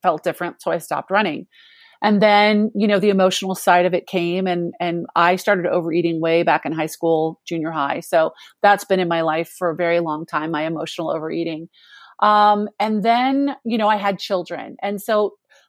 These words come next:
the beauty of a woman's body, of what we are able to do, um, bringing forth children from our bodies, um,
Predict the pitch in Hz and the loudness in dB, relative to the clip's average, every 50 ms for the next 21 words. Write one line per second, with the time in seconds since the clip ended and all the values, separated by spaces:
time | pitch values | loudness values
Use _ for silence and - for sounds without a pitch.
0 | _ _ 240 214 180 202 240 269 320 359 392 415 359 262 254 208 190 202 202 208 | _ _ -2 -2 0 2 2 4 4 6 4 4 4 2 0 0 0 -2 -2 -2
1 | 208 202 190 - - 180 175 170 165 156 151 156 160 170 190 247 302 - 269 277 | -4 -6 -4 -2 0 2 2 2 0 0 -2 -4 -4 0 2 2 2 2 2 0
2 | 254 226 214 - - 196 190 185 185 208 196 196 - 196 175 160 - 175 170 156 | 2 2 0 2 2 2 2 2 2 -2 -4 -4 -6 -8 -8 -4 -2 0 0 0
3 | 151 - - 202 - _ _ _ - - _ _ _ - 196 190 190 185 185 180 | -2 -6 -8 -12 -16 _ _ _ -20 -20 _ _ _ 0 2 4 4 4 2 0
4 | 185 165 165 - - 214 220 226 233 233 202 - - 175 180 175 170 185 185 - | -2 -4 -6 -2 0 2 2 4 2 2 0 -2 0 2 2 2 2 0 -2 -8
5 | _ - - 175 160 160 - 165 - - - 170 - - 196 180 175 175 175 175 | _ -2 0 0 0 0 -2 -6 -6 -6 -8 -12 -4 -2 0 0 2 2 2 2
6 | 165 160 147 147 - - - - - 208 - - _ _ _ _ _ - _ - | 2 2 0 0 -2 -4 -8 -12 -14 -16 -18 -20 _ _ _ _ _ -16 _ 0
7 | 214 208 202 202 202 196 196 190 190 190 185 | 2 4 4 4 4 4 2 2 0 -2 -4